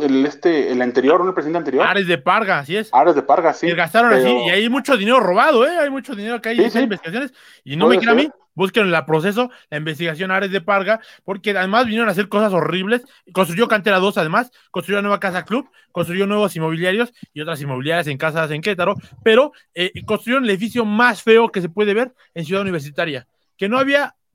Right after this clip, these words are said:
Speaker 2: permiso para eso, pero le valió verga. Y miren,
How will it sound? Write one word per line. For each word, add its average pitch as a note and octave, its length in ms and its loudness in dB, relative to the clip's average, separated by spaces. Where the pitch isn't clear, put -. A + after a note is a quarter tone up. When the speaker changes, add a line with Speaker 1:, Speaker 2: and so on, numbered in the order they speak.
Speaker 2:
permiso A#3+ 460 2
para F#3+ 180 2
eso, A#3+ 300 -4
pero E3 200 -14
le E3+ 100 -10
valió F3+ 240 -12
verga. G3 240 -16
Y F3 120 -8
miren, F3+ 340 -6